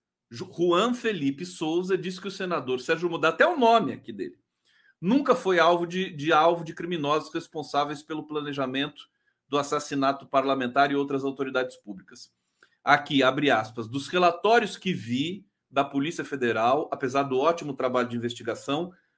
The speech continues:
não vi em nenhum momento o nome de Sérgio Moro", afirmou o advogado que defende os detidos Eric da Silva Soares, de vinte e dois anos, e Franklin da Silva Correia, de vinte e seis anos. O relato dele foi publicado pelo jornal A Cidade,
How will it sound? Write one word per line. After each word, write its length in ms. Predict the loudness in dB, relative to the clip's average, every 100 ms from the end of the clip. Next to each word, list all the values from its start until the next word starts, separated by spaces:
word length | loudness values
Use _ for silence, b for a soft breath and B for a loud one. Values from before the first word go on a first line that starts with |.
| b
não 200 | 0 0
vi 140 | 0
em 40 | 0
nenhum 200 | 0 0
momento 380 | -2 0 -2 -2
o 60 |
nome 180 | -4 -4
de 80 | -4
Sérgio 280 | -2 -2 -2
Moro", 340 | 2 2 2
afirmou 440 | -4 -4 -4 0 0
o 20 |
advogado 580 | 0 -4 0 0 0 -6
que 80 | 0
defende 380 | 2 2 -2 -4
os 60 |
detidos 600 | 0 0 -2 -8 -8 -12 _ _ _ 4
Eric 360 | 6 6 4
da 160 | 4 2
Silva 320 | 2 -4 -4
Soares, 560 | 0 4 6 6 4 -6
de 120 | -10
vinte 180 | -10 -6
e 40 |
dois 220 | -4 -2
anos, 340 | 0 0 -4 -14 b b b
e 80 | -8
Franklin 540 | -4 6 8 8 2 4
da 120 | 4
Silva 300 | 4 0 2
Correia, 360 | 0 2 0
de 100 | 0
vinte 160 | -4 -6
e 40 |
seis 200 | -4 -2
anos. 340 | -4 -6 -14 _ _ _ _ _ _ _ -4
O 120 | 2
relato 440 | 6 8 8 6
dele 200 | 0 0
foi 160 | -2 -8
publicado 440 | -4 0 0 0
pelo 160 | -2 -2
jornal 540 | 0 2 2 2 0 4
A 180 | 4
Cidade, 840 | 4 -2 2 6 6 4 -2 -8